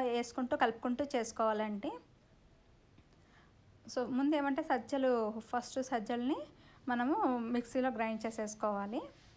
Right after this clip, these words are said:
So ఇప్పుడు నువ్వులు, బెల్లము, మళ్ళీ సజ్జల పౌడర్ వేసి మళ్ళీ ఒకసారి గ్రైండ్ చేయాలి. అన్నీ మిక్స్ చేసుకొని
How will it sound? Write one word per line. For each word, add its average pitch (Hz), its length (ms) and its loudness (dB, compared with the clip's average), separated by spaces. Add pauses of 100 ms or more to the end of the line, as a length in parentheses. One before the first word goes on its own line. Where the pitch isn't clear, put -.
(500)
So 277 60 -2 (100)
ఇప్పుడు 233 200 0 (160)
నువ్వులు, 262 540 2
బెల్లము, 226 520 2 (120)
మళ్ళీ 240 140 2 (100)
సజ్జల 220 240 -2 (100)
పౌడర్ 214 200 0
వేసి 214 360 -4 (540)
మళ్ళీ 233 240 0
ఒకసారి 233 440 -2
గ్రైండ్ 214 340 0
చేయాలి. 202 360 0 (1040)
అన్నీ 226 260 -2
మిక్స్ 214 260 -8
చేసుకొని 226 340 -2